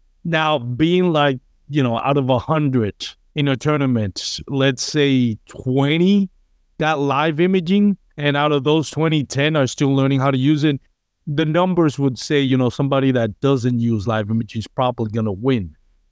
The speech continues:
right? Um, but I think, like you mentioned, A O Y, I think that, you know, that consistency of every lake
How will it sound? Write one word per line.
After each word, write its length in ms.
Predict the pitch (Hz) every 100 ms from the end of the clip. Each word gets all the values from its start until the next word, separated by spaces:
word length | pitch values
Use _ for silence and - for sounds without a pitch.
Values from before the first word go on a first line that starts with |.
| _ _
right? 220 | 123 147 - -
Um, 360 | 160 139 117 101 _ _ 135
but 220 | 123 143
I 120 | 143
think, 300 | - 156 135 -
like 300 | 143 131 117
you 60 | 135
mentioned, 320 | 131 120 117
A 220 | 156 165
O 80 | 160
Y, 380 | 135 131 127 123
I 180 | 123 120
think 240 | 135 123 117 -
that, 460 | 123 135 127 113 - _ _ _ _ _
you 100 | 143
know, 100 | 131
that 260 | 127 151 -
consistency 840 | 156 131 - 147 - 139 117 127
of 160 | 120 101
every 480 | 143 135 127 135
lake 360 | 123 127 131 120